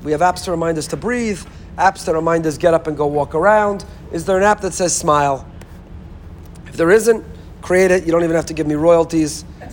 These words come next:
We're good to go. Yan ki ein koach benefesh hasichlas l'kaimis hamitzvahs al yedei haguf,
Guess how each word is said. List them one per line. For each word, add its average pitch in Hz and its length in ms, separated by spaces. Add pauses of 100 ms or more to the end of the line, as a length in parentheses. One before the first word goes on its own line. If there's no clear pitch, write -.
(140)
We're 156 140
good 156 180
to 156 80
go. 139 260 (880)
Yan 302 360
ki 247 240
ein 311 120
koach 277 320
benefesh 220 380
hasichlas 208 500
l'kaimis 220 480
hamitzvahs 214 280
al 180 160
yedei 170 200
haguf, 147 440